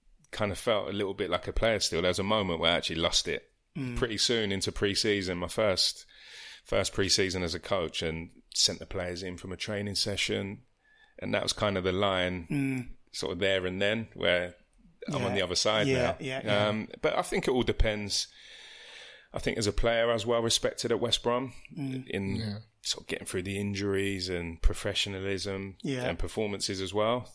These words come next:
Speaker 1: So I think if you've got that respect, it's never too soon. You might end up being younger than, you know, a lot of
Speaker 2: Yeah,
Speaker 1: the players
Speaker 2: yeah,
Speaker 1: that you're
Speaker 2: yeah,
Speaker 1: gonna
Speaker 2: yeah,
Speaker 1: coach
Speaker 2: yeah.
Speaker 1: and, and played with. But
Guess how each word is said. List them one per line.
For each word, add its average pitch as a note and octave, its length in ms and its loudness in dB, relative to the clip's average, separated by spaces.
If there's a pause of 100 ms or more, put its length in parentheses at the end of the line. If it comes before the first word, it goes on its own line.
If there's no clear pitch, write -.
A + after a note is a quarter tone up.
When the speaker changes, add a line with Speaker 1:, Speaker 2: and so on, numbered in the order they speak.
(140)
Speaker 1:
So G#2+ 300 2
I A2 40 2
think - 220 -4
if - 120 -4
you've C3 100 -2
got - 140 0
that B2+ 120 -2
respect, - 800 0
it's - 160 -4
never C#3 200 2
too F#2+ 300 2 (140)
soon. F2+ 380 0
You A#2+ 120 -2
might A#2 280 4
end G#2+ 140 0
up - 280 -2 (420)
being G#2+ 200 2
younger A2 340 2
than, G#2 360 -2 (840)
you G#2 160 -4
know, G2+ 100 0
a A2 100 4
lot - 20 2
of A#2 40 2
Speaker 2:
Yeah, - 160 2
Speaker 1:
the A2 80 0
players A2+ 300 2
Speaker 2:
yeah, - 60 2
Speaker 1:
that - 100 4
you're - 80 4
Speaker 2:
yeah, - 40 0
Speaker 1:
gonna A#2 140 2
Speaker 2:
yeah, D#3+ 100 -2
Speaker 1:
coach D3+ 340 0
Speaker 2:
yeah. D3+ 260 2
Speaker 1:
and, C3 80 -8
and G#2 160 0
played A#2 280 0
with. C3+ 340 0
But - 320 2